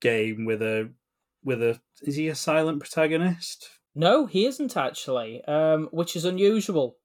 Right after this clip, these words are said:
Speaker 2: really. He, he does talk, does, uh, Master Chief. Um, but again, big chunky boy, so fits with the <laughs> console.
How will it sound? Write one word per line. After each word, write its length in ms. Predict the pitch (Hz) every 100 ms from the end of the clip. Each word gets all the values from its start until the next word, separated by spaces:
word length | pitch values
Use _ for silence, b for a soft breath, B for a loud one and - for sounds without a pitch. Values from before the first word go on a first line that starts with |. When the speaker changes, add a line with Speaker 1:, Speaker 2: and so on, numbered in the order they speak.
| -
Speaker 2:
really. 380 | 143 127 117 117
He, 160 | 156
he 220 | 147 156
does 280 | 147 170 151
talk, 420 | - 196 156 -
does, 400 | - 135 123 120
uh, 420 | 135 127 123 123 127
Master 340 | 143 120 -
Chief. 420 | - 123 113 - _ _ _ _ _ _ _ _
Um, 220 | 147 151 147
but 100 | 160
again, 320 | 190 165 135
big 180 | 160 143
chunky 300 | 165 151 147
boy, 380 | 151 165 131 - _ _ _ -
so 360 | - 139 135
fits 280 | - 165 -
with 120 | 160
the 40 | -
<laughs> 20 |
console. 920 | - 180 - - - 220 - 269